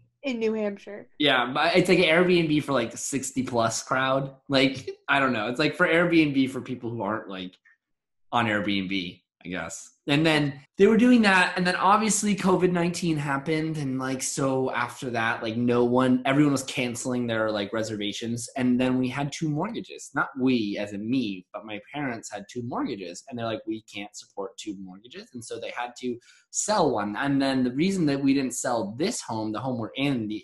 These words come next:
Speaker 2: Airbnb, the Vrbo home, was that for tax reasons, we would have had to pay, like, thirty thousand dollars in taxes for, like, capital investment gains tax, um,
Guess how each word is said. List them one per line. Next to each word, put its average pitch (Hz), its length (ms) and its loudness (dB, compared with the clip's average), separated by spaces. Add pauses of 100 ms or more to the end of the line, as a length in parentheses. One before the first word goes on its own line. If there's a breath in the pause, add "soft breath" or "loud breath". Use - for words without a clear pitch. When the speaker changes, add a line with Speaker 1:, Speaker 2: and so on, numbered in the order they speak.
Speaker 2:
Airbnb, 113 540 -2
the 120 400 -2
Vrbo 107 480 -2 (100)
home, 98 300 -10 (400 soft breath)
was 143 180 2
that 131 220 0 (400 soft breath)
for 180 240 0
tax - 480 -4
reasons, 139 340 2
we 143 120 4
would 156 80 2 (100)
have 160 100 0
had 160 220 -2
to 160 80 -4
pay, 151 220 -6
like, 127 300 -4
thirty 196 320 0
thousand 170 400 -6
dollars 139 320 -4
in 123 100 -10
taxes 120 560 -12
for, 127 120 -8
like, 113 220 -2
capital 131 400 -4
investment 110 600 -4
gains 113 360 -4
tax, - 560 -16 (420 soft breath)
um, 104 300 -2